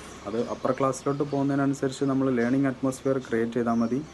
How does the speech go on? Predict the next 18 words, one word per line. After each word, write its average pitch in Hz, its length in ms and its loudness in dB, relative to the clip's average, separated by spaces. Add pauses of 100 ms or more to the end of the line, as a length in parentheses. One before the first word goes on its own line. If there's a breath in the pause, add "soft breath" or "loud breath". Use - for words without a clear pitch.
(300 loud breath)
ഇപ്പോൾ 117 240 2
ഒരു 117 260 2
ടെൻത്ത് 117 160 4
സ്റ്റാൻഡേർഡിൽ 131 380 2
പഠിക്കുന്ന 123 440 0
ഒരു 120 80 0
കുട്ടി 113 420 -6
ഉണ്ടെങ്കിൽ, 104 580 -4
ഏ, 110 200 -4 (120)
പഠിക്കുന്ന 110 380 -4
കുട്ടിയാണെങ്കിൽ 101 760 -6 (500 loud breath)
നമ്മൾ 123 420 0
അവർ 139 340 0
ചെയ്യുന്നുണ്ടോ, 131 760 2
നീ 127 160 0
ഇന്ന് 127 200 4
എന്ത് 123 180 2
ചെയ്തു, 120 420 -2